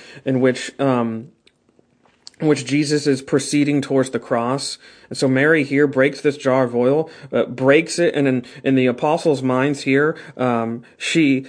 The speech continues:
is wasting it, w-, wasting all of this essential oil on Jesus. And I, I, that word waste there really jumps out to me.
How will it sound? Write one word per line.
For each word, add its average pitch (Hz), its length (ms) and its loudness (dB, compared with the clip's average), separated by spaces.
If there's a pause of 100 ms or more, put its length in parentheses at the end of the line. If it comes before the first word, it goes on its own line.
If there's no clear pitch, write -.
is 123 260 -2
wasting 139 800 0
it, - 300 -4 (340)
w-, 151 280 -2
wasting 160 800 4
all 175 380 6
of 147 140 2
this 156 200 4
essential 170 500 2
oil 147 500 6 (320)
on 120 240 -2
Jesus. 120 680 -4 (340)
And 127 240 0
I, 156 220 4
I, 156 60 4
that 160 300 2
word 180 340 4
waste 156 360 2
there 135 180 4
really 143 320 2
jumps 135 300 -2
out 117 200 -4
to 131 100 -12
me. 117 180 -10